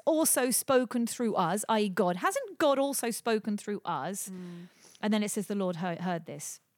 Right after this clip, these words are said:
Speaker 2: Mm.
Speaker 1: And essentially, we're wondering if the real issue here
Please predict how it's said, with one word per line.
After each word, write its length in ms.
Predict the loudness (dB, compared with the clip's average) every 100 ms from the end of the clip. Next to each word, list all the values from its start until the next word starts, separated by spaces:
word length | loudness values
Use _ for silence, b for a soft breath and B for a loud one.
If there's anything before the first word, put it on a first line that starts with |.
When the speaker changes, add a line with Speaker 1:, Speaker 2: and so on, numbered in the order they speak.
| -18
Speaker 2:
Mm. 380 | -14 -12 -10 -4
Speaker 1:
And 120 | 0
essentially, 840 | 2 2 0 -2 -4 -2 -2 0 -2
we're 140 | 0
wondering 520 | 2 2 0 -4 -6 -6
if 140 | -6
the 140 | -4
real 440 | 0 2 4 4 4
issue 380 | 0 0 0 0
here 460 | 2 0 0 -2